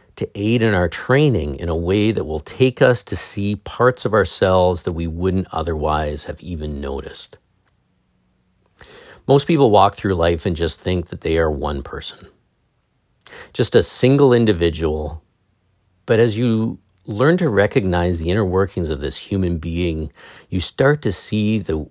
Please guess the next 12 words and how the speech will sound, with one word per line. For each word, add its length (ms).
we 520
are 160
all 320
like 200
a 80
layered 640
human 460
onion 520
with 180
all 160
these 360
different 560